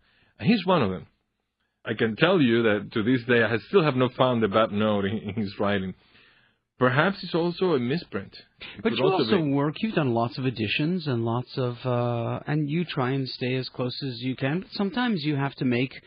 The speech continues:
Speaker 2: adjustments, either because things are not playable or
Speaker 1: Mm.
Speaker 2: because, you know, I, uh, it's... But he's talking
Speaker 1: No, but
Speaker 2: about physical sound, I guess, is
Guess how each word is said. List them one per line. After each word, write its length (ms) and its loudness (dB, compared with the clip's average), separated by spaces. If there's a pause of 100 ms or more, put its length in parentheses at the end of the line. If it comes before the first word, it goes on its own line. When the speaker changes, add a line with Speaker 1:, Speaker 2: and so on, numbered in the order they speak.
(260)
Speaker 2:
adjustments, 760 -2
either 360 0
because 380 -4
things 260 -2
are 240 0
not 320 -4
playable 520 -4
or 120 0
Speaker 1:
Mm. 180 -6
Speaker 2:
because, 400 -4
you 140 -2
know, 160 -2
I, 160 -4
uh, 420 -4
it's... 180 -16 (260)
But 80 2
he's 160 0
talking 260 2
Speaker 1:
No, 60 2
but 80 2
Speaker 2:
about 120 -6 (160)
physical 360 -2
sound, 480 -6 (120)
I 80 -6
guess, 220 -8 (120)
is 180 -14